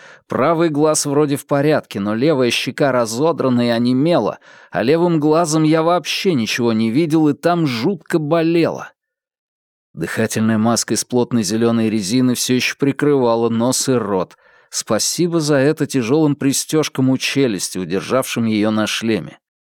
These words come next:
Однако темно-зеленое забрало исчезло. В какой-то момент столкновения и ветрового удара его сорвало. Я потянулся назад и нахлобучил шлем,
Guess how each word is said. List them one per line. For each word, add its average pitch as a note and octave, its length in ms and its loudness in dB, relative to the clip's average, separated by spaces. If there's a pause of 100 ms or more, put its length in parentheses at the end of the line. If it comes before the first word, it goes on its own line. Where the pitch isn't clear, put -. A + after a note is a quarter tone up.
(440)
Однако B2 460 0
темно-зеленое D#3+ 880 0
забрало C#3 720 2
исчезло. - 640 -4 (540)
В - 20 -6
какой-то E3+ 380 0
момент D3 380 2
столкновения B2+ 840 0
и F2+ 60 -2
ветрового A#2+ 540 0
удара C#3 380 2
его B2 300 0
сорвало. B2 720 -2 (400)
Я A2 220 -2
потянулся D#3+ 580 0
назад B2+ 500 0
и C3+ 40 -2
нахлобучил C3 720 -2
шлем, A#2 460 -2